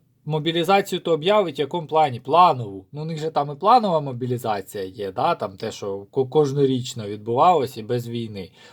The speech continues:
От. І, і тут ось іде перт, як велика кількість. Тобто, м, він може не те, що прям загальну мобілізацію там по Росії об'явити,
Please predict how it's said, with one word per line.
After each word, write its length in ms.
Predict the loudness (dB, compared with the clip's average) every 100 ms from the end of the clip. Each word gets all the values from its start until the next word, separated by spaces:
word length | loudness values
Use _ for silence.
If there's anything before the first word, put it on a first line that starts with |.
| 4
От. 320 | 4 4 -4 -20 -20 -8
І, 440 | -2 0 0 0
і 240 | -4 -8
тут 240 | -4 0 2
ось 160 | 2
іде 220 | 2 -2 -4
перт, 500 | 0 2 0 -4 _ _ -18
як 380 | -8 -6 -4
велика 400 | 2 4 4 0
кількість. 720 | -4 -4 -6 -8 -14 -18 _ _
Тобто, 540 | -2 -2 0 0 0 -2
м, 500 | -8 -6 -6 -8 -10 -14 -20 _
він 220 | 0 2
може 420 | 4 6 6 2 0 _ _ -10
не 260 | -4 -4
те, 220 | 2 2
що 140 | 2 0
прям 220 | 2 2
загальну 380 | 2 2 2 -2
мобілізацію 720 | -6 -4 -4 -2 -2 -4 -14
там 140 | -14
по 120 | -12
Росії 440 | -12 -12 -12 -8 -8
об'явити, 600 | -4 -6 -6 -8 -12